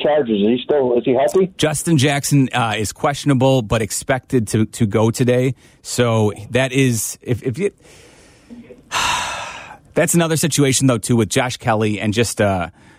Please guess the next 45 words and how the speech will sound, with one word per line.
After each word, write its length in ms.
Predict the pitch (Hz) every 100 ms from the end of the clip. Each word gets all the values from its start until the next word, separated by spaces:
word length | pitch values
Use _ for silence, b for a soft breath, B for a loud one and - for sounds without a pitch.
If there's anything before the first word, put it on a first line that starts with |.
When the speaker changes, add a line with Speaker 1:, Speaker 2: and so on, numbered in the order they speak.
| b
Speaker 2:
the, 480 | - 113 107 104 95
the, 260 | 101 120 110
the 160 | 113 143
run 320 | 117 156 170
game 380 | 156 143 127 117
for 540 | - - 120 113 107 - b b
the 140 | 120 113
Chargers 720 | - 131 120 113 110 101 92
has 200 | 104 90
not 240 | 117 117
really 220 | 110 107 98
been 480 | 107 104 98 95 -
impressive 600 | 110 90 107 101 123 104
this 240 | 113 -
year. 220 | 123 117
They've 180 | 107 101
done 260 | 117 110 104
well 260 | 113 110
with 260 | 104 98 - b b
Herbert 320 | - 117 113 113
and 120 | 98
throwing 300 | - 131 117
the 60 |
ball, 400 | 92 101 87 87 b b b
but, 320 | 107 98 -
uh, 200 | 101 90
offensively 480 | 101 135 123 120 113
getting 180 | 110 113
any 120 | 107
push 340 | 92 - 117 -
with 100 | 143
the, 100 | 92
with 220 | 107 98
the 80 | 107
offensive 340 | 101 104 90
line 280 | 95 101 107
has 100 | 95
kind 160 | 110
of 80 | 104
been 120 | 98
a 40 | 90
problem 320 | - 95 107
for 120 | 117
them, 140 | 117 110
Tom. 320 | 123 117